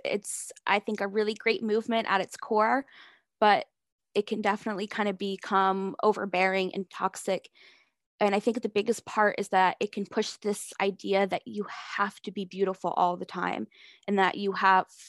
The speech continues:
like, to be beautiful to have worth, and that we place so much value in our physical appearance. And it's great to be positive about your body. It's great to feel that you are beautiful and all of that. On the flip side, you don't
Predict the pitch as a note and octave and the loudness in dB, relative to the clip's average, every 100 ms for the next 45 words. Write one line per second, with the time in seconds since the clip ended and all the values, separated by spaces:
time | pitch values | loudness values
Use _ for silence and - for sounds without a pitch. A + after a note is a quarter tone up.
0 | - _ - G3+ - G3+ G3 F3+ G3 G#3 | -20 _ -8 -8 -6 -8 -8 -4 -2 -2
1 | G3 G3 F#3+ F3+ F3+ F#3 G3 F#3+ F3+ F#3 | -4 -4 -4 -4 2 2 2 -6 -6 -6
2 | - F#3+ - F#3 - F#3 F3+ F#3 F#3+ E3+ | -6 -6 -4 -6 -8 -2 2 2 2 -2
3 | E3+ F#3 - F#3+ - F#3+ F3+ - A3 G3 | -2 -2 -4 -8 -6 -6 -6 -4 -4 -4
4 | - - - - A#3 A3 - - - B3 | -8 -16 -18 -4 0 0 -2 -10 -2 0
5 | C4 - G#3 A3 G3+ G3 G3 - - A3+ | -2 -4 -4 -2 -2 -2 -4 -6 2 4
6 | G#3+ G#3 G3+ G#3 G#3 G3 F#3+ F#3+ G3 - | 4 -2 2 2 2 2 4 4 0 -4
7 | - G#3+ - - - G#3 G#3 G3+ - - | -2 -2 -2 -12 -2 0 2 2 0 -10
8 | F#3+ F#3+ G#3 G3 G3 - F#3+ F#3 G3+ G3+ | -8 -4 -2 -2 -2 0 0 0 -4 -4
9 | - G3 F#3+ G3 - F#3+ G#3 - F#3 F#3+ | 2 2 4 0 0 2 0 0 2 2
10 | - - - G#3 G#3 - C#4+ - A#3 G#3+ | 0 -14 -4 -2 -2 -2 -2 2 2 2
11 | G#3+ G#3+ G#3+ | -2 0 0